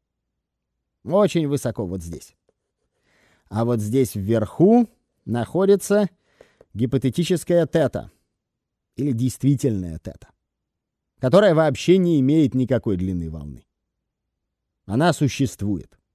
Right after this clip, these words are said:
Она существует, но она порождает эту энергию,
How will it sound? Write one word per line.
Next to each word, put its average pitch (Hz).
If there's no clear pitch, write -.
Она 131
существует, 147
но 110
она 202
порождает 185
эту 156
энергию, 110